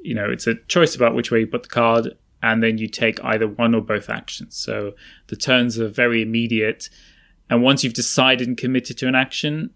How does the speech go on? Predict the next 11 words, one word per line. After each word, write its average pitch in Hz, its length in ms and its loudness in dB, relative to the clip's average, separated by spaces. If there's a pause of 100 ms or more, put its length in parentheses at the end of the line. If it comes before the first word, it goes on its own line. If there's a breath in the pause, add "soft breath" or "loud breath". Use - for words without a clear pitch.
people 123 280 2
typically 117 440 2
know 113 180 4
exactly 107 380 0
what 107 100 -4
they - 80 -2
want 107 200 -4
to 107 80 -8
do. 101 260 -6
So 104 220 -2
it 107 120 -6